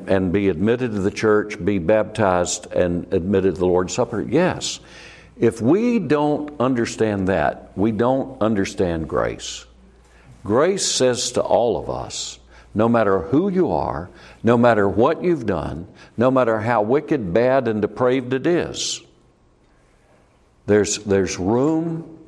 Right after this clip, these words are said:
at the cross for you. And so, again, uh, you've got, you've got Ted Bundy, a man who experienced demon possession coming on him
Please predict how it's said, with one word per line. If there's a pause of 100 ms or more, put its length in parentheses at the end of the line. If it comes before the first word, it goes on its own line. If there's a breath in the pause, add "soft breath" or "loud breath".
at
the
cross (120)
for
you. (720 soft breath)
And
so,
again, (220)
uh, (380 loud breath)
you've
got,
you've
got
Ted
Bundy, (640 loud breath)
a
man
who
experienced
demon
possession
coming
on
him